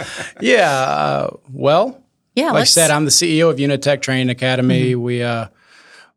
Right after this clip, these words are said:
Speaker 2: we are primarily vocational education. We do have two early learning centers as well.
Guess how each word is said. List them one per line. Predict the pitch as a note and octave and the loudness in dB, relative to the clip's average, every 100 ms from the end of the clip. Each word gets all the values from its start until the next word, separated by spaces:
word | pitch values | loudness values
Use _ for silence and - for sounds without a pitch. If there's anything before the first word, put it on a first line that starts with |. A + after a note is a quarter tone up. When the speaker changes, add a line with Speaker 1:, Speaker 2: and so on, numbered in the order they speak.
| _ | _
Speaker 2:
we | B2 B2+ | -6 -2
are | A#2+ A#2+ A#2 | 0 0 -2
primarily | - C3 C3 C3 | -2 0 0 0
vocational | A#2+ B2+ C3 A#2+ B2+ C3 | -2 -4 -2 -4 -4 -4
education. | B2 B2+ C3 B2+ C3 B2+ | -4 -2 -2 0 -2 -2
We | B2 | -4
do | A#2+ | -2
have | B2+ B2 | -2 -2
two | - C3 | -4 -6
early | B2+ C3 | -4 -4
learning | B2+ B2+ B2+ | -2 -2 -4
centers | A#2+ B2+ B2 | -4 -6 -8
as | A2 A2 | -10 -4
well. | C3+ C3+ B2+ | -2 -2 -4